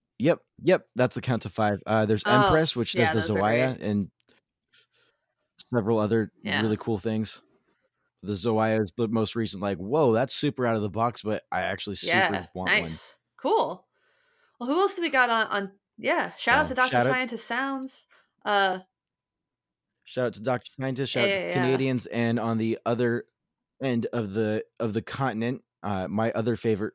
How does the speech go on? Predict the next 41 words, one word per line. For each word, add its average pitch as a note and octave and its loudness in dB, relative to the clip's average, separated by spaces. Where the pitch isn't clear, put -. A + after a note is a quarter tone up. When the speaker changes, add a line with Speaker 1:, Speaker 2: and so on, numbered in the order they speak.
Speaker 1:
one G#2+ -4
of G#2 0
my G#2 0
other G2+ -2
favorite G2 -4
regions F#2+ -4
is F#2+ -2
Speaker 2:
No F3 0
way. D#3+ -6
Speaker 1:
California. D#3 2
Speaker 2:
Is G3+ -2
Speaker 1:
This A#3+ 2
Speaker 2:
it? C3 4
Speaker 1:
episode A#2+ 4
is G#2 0
brought C3+ 4
to C#3 0
you C3 4
by C#3+ 6
S-, - 0
yeah, F#3 6
am B2+ 6
I F#3 8
wrong E3+ 8
about G3 6
this? F#3+ 4
I, C#3 6
I'm, D3 4
like, E3+ 6
eighty-five C#3 4
percent A#2+ 2
positive G2+ 2
Strymons G#2+ 0
from F#2+ -8
California. F#2 -4
Speaker 2:
No, G3 2
I'm F3+ 0
Speaker 1:
They're C3+ 0
Speaker 2:
just - 0
Speaker 1:
from F3 2
Speaker 2:
saying, F3 -4